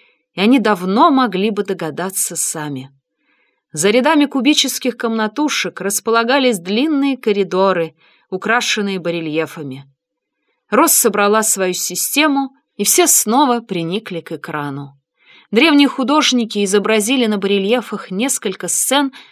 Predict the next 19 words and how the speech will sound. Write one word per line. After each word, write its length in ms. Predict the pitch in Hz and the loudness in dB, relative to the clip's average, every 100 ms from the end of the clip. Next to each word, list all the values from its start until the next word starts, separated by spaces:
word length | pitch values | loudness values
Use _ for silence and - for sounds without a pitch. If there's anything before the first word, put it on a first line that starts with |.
| _ | _
в 80 | - | -4
строгой 460 | - 269 330 302 285 | 0 4 4 4 -2
смысловой 680 | - 202 185 175 160 180 | -4 -4 -2 -4 -4 -4
последовательности, 1300 | 196 165 - 160 160 156 143 139 139 127 - - - - _ _ _ _ - | -4 -4 -4 -4 -6 -6 -8 -8 -10 -8 -8 -10 -14 -18 _ _ _ _ -8
почти 320 | 190 - 269 | -2 -2 0
как 260 | 247 208 | -2 -2
в 40 | 208 | -2
учебнике. 720 | 208 240 214 147 139 - 143 _ _ _ _ _ _ | 0 0 0 -4 -12 -16 -18 _ _ _ _ _ _
Возможно, 480 | - 180 190 220 220 | -6 -4 0 -2 0
они 140 | 214 220 | -2 -2
в 60 | |
самом 340 | - 320 196 165 | -2 -2 -2 -2
деле 240 | 180 175 | -2 -2
когда-то 440 | 170 175 180 175 | -2 -4 -4 -6
служили 420 | 180 - 185 185 180 | -6 -4 -4 -4 -4
учебником. 720 | 180 196 170 170 151 170 156 _ _ _ _ _ _ _ _ _ - | -2 -2 -2 -6 -12 -14 -14 _ _ _ _ _ _ _ _ _ -4
На 120 | 226 | 0
первом 300 | 320 311 269 | 4 6 6
барельефе 680 | 254 262 240 285 - 247 | 6 6 6 4 2 0